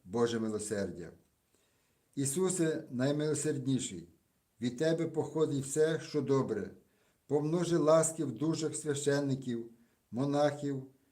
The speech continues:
монахинь, що моногідно та успішно виконували свої обов'язки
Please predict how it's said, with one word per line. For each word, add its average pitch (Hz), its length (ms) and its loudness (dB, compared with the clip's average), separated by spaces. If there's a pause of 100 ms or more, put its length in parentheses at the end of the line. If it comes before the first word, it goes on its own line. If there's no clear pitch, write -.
(440)
монахинь, 139 880 0 (400)
що - 220 -4
моногідно 135 800 2
та 156 380 -2 (460)
успішно 160 580 0
виконували 156 580 0
свої 143 400 0
обов'язки 143 840 2